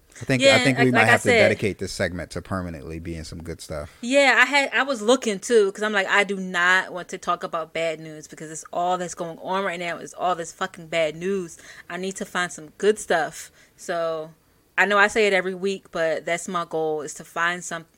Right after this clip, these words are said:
Speaker 2: a slimmer of hope <laughs> to cling on to,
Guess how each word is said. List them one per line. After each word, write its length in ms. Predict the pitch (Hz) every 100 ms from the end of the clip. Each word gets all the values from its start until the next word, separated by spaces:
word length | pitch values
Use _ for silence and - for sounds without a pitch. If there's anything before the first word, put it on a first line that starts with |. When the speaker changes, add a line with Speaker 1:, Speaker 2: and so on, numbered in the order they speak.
| -
Speaker 2:
a 80 |
slimmer 800 | 156 - 240 254 269 233 185 170 - _ _ _
of 180 | - 175
hope 480 | 160 - 208 - - - -
<laughs> 420 | - - - 359
to 140 | - 220
cling 320 | - 208 196
on 240 | 185 190
to, 400 | 190 190 170 165